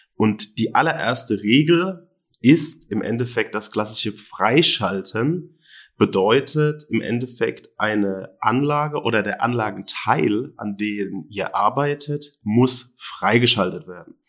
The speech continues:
Und wie funktioniert das? Das funktioniert entweder, das wird der Hauptschalter in der Unterverteilung quasi, ähm, gezogen oder der Schutzschalter des jeweiligen Anlagenkreises wird freigeschaltet. Aber ist ganz wichtig, immer da, wo ihr arbeitet, da wird im Endeffekt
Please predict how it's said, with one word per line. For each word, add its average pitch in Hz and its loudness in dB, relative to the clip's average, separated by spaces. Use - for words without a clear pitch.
Und 101 6
wie 131 6
funktioniert 113 2
das? 156 -2
Das 104 -2
funktioniert 107 -2
entweder, 117 4
das - -4
wird 101 -4
der 92 -10
Hauptschalter 151 0
in 95 -4
der 98 0
Unterverteilung 143 0
quasi, 165 -6
ähm, 131 4
gezogen 151 2
oder 131 6
der 107 0
Schutzschalter 123 0
des 107 0
jeweiligen 110 2
Anlagenkreises 101 0
wird 104 6
freigeschaltet. - -6
Aber 95 -2
ist - 4
ganz 127 2
wichtig, 120 0
immer 120 6
da, 104 -2
wo 107 0
ihr 98 -6
arbeitet, 135 2
da 101 2
wird 104 -4
im 101 -4
Endeffekt 101 -2